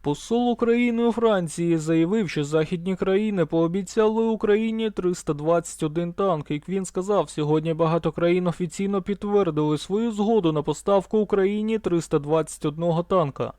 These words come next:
Що стосується термінів доставки, то вони в кожному конкретному випадку різні. Він пояснив, що перегрупування, відправка та підготовка українських військових до використання західних танків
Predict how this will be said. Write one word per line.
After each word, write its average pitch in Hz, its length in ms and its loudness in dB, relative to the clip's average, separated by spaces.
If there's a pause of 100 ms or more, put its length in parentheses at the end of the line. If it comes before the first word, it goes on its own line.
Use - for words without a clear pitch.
(340)
Що 226 220 -2
стосується 233 640 0
термінів 180 460 -2
доставки, 160 600 0
то 160 140 0
вони 180 200 0
в 143 60 -6
кожному 226 500 0
конкретному 170 640 0
випадку 208 480 0
різні. 135 500 -2 (1000)
Він 156 220 -4
пояснив, 185 560 0
що 151 140 -4
перегрупування, 175 840 0
відправка 175 600 -2
та 147 100 -6
підготовка 196 640 0
українських 175 680 -2
військових 170 480 0
до 147 100 -2
використання 196 680 -4
західних 156 560 -4
танків 147 560 -2